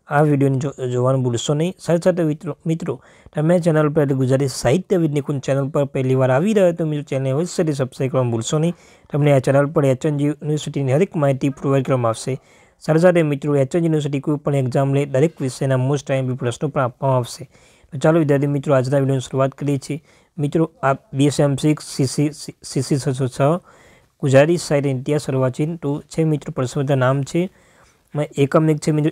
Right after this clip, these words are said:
યુગ, યુગ અભ્યાસમાં આવશે. પહેલો પ્રશ્ન છે, સ્વાતંત્ર્ય એટલે અનુઆધુનિક યુગના ઘટતા પરિબળો. બીજું છે મિત્રો, આધુનિક યુગના ઘટતા પરિબળો, તેના લક્ષણો.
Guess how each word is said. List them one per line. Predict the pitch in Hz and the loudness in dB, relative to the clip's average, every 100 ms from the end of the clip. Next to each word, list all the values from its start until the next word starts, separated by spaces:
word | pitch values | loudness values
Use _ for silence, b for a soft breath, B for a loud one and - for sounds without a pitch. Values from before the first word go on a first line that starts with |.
| - | 0
યુગ, | 156 143 - _ 135 131 _ | 0 0 -8 _ -10 -10 _
યુગ | 139 147 | 0 4
અભ્યાસમાં | 135 131 135 - 143 | 4 4 2 2 -2
આવશે. | 123 - - | -2 -2 -4
પહેલો | 143 135 151 | 0 0 0
પ્રશ્ન | 156 156 131 | -2 -2 -4
છે, | 151 - b b b | -4 -8 b b b
સ્વાતંત્ર્ય | - 156 156 170 156 | -2 2 4 4 4
એટલે | 147 165 | 4 4
અનુઆધુનિક | 147 151 151 135 135 143 - _ 226 139 | 4 4 4 2 0 -2 -6 _ -16 -6
યુગના | 135 135 143 | -2 0 2
ઘટતા | 131 - 135 | 0 -2 0
પરિબળો. | 147 143 147 151 156 b b b b | 2 2 2 0 -2 b b b b
બીજું | 147 156 | -2 2
છે | 165 | 2
મિત્રો, | 156 143 | 2 4
આધુનિક | 151 131 143 151 | 4 4 2 0
યુગના | 143 143 | 0 0
ઘટતા | 131 123 143 | 2 0 0
પરિબળો, | 127 139 139 147 143 | 0 0 2 2 2
તેના | 139 139 | 0 0
લક્ષણો. | 131 - 143 143 | 0 -2 -4 -4